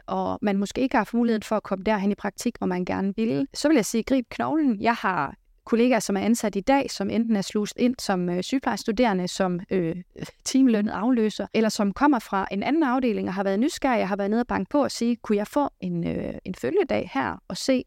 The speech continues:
om, eller bare lige en rundvisning og se, om det her speciale kunne være, øh,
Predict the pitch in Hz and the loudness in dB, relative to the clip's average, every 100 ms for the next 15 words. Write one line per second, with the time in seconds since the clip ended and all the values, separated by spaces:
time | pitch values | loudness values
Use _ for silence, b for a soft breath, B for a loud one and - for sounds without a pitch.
0 | - 165 160 - 185 147 - 220 240 233 | -4 -2 -2 -2 -2 0 2 2 4 4
1 | 214 302 269 - 196 196 - 220 202 220 | 4 4 2 0 0 0 0 2 2 2
2 | 214 - - 208 214 240 - 202 190 185 | 0 -4 -4 -2 0 -2 -2 -2 0 -2
3 | 175 175 180 | -2 -4 -6